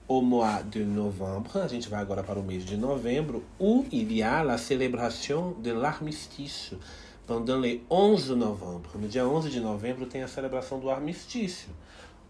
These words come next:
On célèbre la fin de la Première Guerre mondiale. Celebra-se a, o fim da Primeira Guerra Mundial. Et pour finir, nous avons le mois de décembre. Pendant le mois de décembre, nous avons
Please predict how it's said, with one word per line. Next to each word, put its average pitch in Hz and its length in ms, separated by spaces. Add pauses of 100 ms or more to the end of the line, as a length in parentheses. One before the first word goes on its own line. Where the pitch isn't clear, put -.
(180)
On 185 180
célèbre 127 800
la 110 260
fin 185 420
de 151 100
la 123 140
Première 131 500
Guerre 120 240
mondiale. 113 640
Celebra-se 123 760 (460)
a, 107 800
o 120 80
fim 127 280
da 123 140
Primeira 98 360
Guerra 95 220
Mundial. 92 380 (360)
Et 165 100
pour 110 260
finir, 135 680 (100)
nous 107 180
avons 110 340
le 107 120
mois 101 300
de 104 140
décembre. 101 920 (1080)
Pendant 143 340
le 156 100
mois 120 320
de 104 120
décembre, 135 600
nous 117 260
avons 143 320